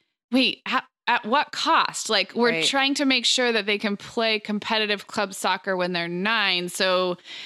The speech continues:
Speaker 1: we're making them do it when they're four, but, like,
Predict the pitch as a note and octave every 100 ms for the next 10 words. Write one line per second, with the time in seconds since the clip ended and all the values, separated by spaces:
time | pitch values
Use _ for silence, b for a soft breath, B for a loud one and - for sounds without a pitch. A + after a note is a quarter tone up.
0 | B B - G#3 A3 A3+ A#3+ G#3+ G#3 F#3
1 | G3+ F#3+ F#3 - - - D4+ C4 A3+ G#3+
2 | A3 G#3 G3+